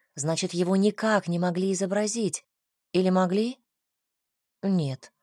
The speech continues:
Глупо предполагать, что Лаура отправила бы его назад на фабрику. Распорядилась бы отправить на чердак, и дело с концом. Я стукнула себя по лбу, да его же вообще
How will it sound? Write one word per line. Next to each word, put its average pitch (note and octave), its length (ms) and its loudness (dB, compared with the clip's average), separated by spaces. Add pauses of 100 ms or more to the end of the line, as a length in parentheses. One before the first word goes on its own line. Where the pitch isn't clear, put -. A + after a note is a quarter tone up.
(240)
Глупо F3 420 -2
предполагать, C4+ 720 -2
что E3 240 -4
Лаура F#3+ 480 -2
отправила F#3+ 680 -2
бы D3+ 140 -4
его F3 540 0
назад F#3 560 -4
на F3 160 -4
фабрику. D#3+ 680 -8 (640)
Распорядилась G3 720 -2
бы E3 100 0
отправить G#3+ 440 -2
на G3+ 100 0
чердак, G3 540 -2
и - 20 2
дело G#3 320 -2
с - 60 -10
концом. D3 560 -8 (1200)
Я A3 240 -2
стукнула A#3+ 560 -2
себя G3 400 0
по F#3+ 320 2
лбу, D3 320 -6 (240)
да F3 160 -2
его A3+ 320 2
же A#3 140 0
вообще A3+ 800 0